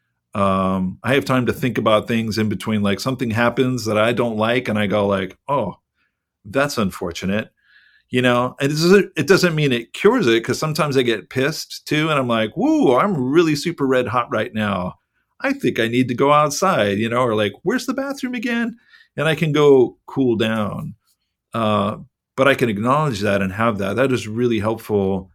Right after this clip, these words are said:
especially with relationships and business. You know, I find I, things become easier over time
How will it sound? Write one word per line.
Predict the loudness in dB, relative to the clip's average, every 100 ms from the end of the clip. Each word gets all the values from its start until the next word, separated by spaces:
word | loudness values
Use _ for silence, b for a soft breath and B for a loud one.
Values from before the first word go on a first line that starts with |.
| _ _ _ _
especially | -10 -2 -2 0 0 0
with | -2 -2
relationships | 0 0 0 -4 -6 -6 -4
and | -6 -6
business. | -4 -4 -4 -6 -6 -8 -12 -14 -16 _ _ _ -8
You | -4
know, | -2 0 -2
I |
find | -2 -2 -2
I, | -2 -2 -6 -12 _ _ _ _ _ _ -20 -6
things | -4 -4
become | -4 -4 -4 -2
easier | -2 -2 0 0 0 -2
over | -4 -2
time | -2 0 0 0 -2